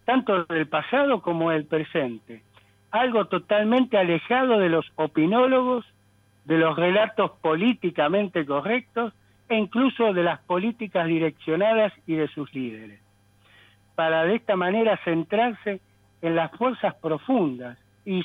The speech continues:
sus intereses geopolíticos y geoeconómicos que juegan en el tablero internacional. Por eso, finalizando, elegí como frase de hoy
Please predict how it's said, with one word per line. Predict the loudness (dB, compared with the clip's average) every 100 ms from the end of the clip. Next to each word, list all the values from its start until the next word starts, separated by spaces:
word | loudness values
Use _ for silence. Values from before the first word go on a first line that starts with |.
| -6
sus | -6 0
intereses | 0 2 2 2 0 -2
geopolíticos | 0 -2 0 0 -2 -2 -6 -6 -10
y | -8
geoeconómicos | 0 0 2 0 2 2 0 0 0 -2 -10 _ _ _ _
que | 0 0
juegan | 2 4 4 4 2 0 _ _ _ -2
en | 0 0
el | -2
tablero | 0 2 2 2
internacional. | 0 2 2 0 0 -2 -2 -4 -14 _ _ _ _ _ _ 0
Por | 4
eso, | 4 2 0 0 -2 _ _ _ _ _ -2
finalizando, | 2 4 2 2 2 2 2 2 0 _ _ _ _ _ _
elegí | 0 2 0 0 -2
como | 0 -2 0 0
frase | 2 2 2 0
de | 2 4
hoy | 4 2